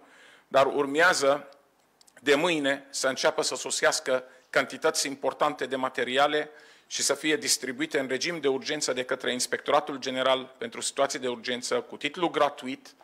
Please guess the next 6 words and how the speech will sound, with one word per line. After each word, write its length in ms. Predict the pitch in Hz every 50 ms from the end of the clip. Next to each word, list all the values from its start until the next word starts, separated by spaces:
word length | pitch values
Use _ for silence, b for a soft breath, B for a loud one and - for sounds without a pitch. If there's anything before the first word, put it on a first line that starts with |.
| b b b
fiind 460 | - - 127 127 139 143 139 139 -
finanțate 540 | - 147 131 131 127 123 - 139 - - 127
din 200 | 117 151 160 139
bugetul 420 | 131 127 - 135 127 - 127 123
de 80 | 117 123
stat, 440 | - - - 135 139 139 - B